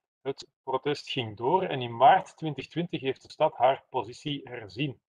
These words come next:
Zo bleek uit het advies van de overlegcommissie, waarin zowel de stad als het gewest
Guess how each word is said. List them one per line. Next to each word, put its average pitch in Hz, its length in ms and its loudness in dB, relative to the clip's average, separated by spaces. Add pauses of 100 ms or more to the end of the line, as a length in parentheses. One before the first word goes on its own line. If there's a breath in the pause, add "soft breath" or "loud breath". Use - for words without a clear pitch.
(360)
Zo 120 120 -2
bleek 135 300 -2
uit 151 180 2
het - 80 -8
advies 120 380 -2
van 135 180 4
de 131 100 -2
overlegcommissie, 117 1080 -6 (440)
waarin 120 260 -2
zowel 113 340 4
de 143 80 4
stad - 380 4
als - 160 -2
het - 220 -14
gewest 117 480 -10